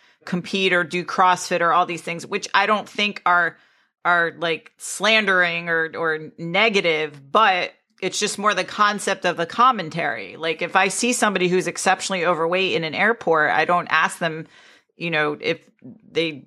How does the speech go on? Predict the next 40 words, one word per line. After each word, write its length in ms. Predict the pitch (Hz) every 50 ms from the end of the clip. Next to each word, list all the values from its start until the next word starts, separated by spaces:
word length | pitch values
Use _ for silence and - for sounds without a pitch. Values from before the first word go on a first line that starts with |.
| - -
I 160 | - 147 165
don't 100 | 160 156
know, 320 | 135 139 143 151 160 135 - - - _ _ _ -
participate 540 | - 175 175 - 208 190 - - 220 214 208
in 80 | 160 196
activities 720 | 202 202 196 - - 226 202 226 214 214 208 202 196 170
that 500 | 170 185 185 190 180 175 175 170 - -
are 180 | - 175 180 180
useful 500 | 175 175 190 190 - - 190 185 175 180
for 240 | 180 - 175 175 160
very 320 | 160 180 180 180 175 147
obese 340 | 175 180 156 175 180 175 -
people. 460 | - 262 277 285 240 196 156 160 160
Like, 300 | 160 160 165 156 - _
that's 200 | 175 170 165 -
just 160 | 185 170 -
rude. 460 | 147 160 247 302 247 151 92 92 - - _ _ _ _ _ _ _ _ -
So 420 | - - 190 190 175 170 165 160
it, 80 | - - _ _ _
it's 360 | - 202 196 175 202 208 - -
so 240 | - - 240 247 247
weird 400 | 220 190 226 269 269 247 226 202
how 200 | 196 208 196 190 180
the 120 | 165 185
dynamic 520 | 165 185 185 185 185 202 214 208 202 185 -
has 140 | 190 180 -
shifted 520 | - - 233 226 226 - 208 185 170 151 -
to, 100 | 196 175
like, 220 | 170 170 165 -
you 80 | 190 185
can 140 | - 180 175
say 280 | - - 208 202 202
things 340 | 196 - 202 190 185 175 151
when 120 | 170 170 170
it 100 | 160 -
comes 300 | - 190 185 180 - -
to 360 | - 175 170 165 156 143 120 -
that, 600 | - 143 147 185 226 240 226 190 175 170 143 - -
but 180 | 175 165 -
then 400 | - 180 175 175 170 165 165 156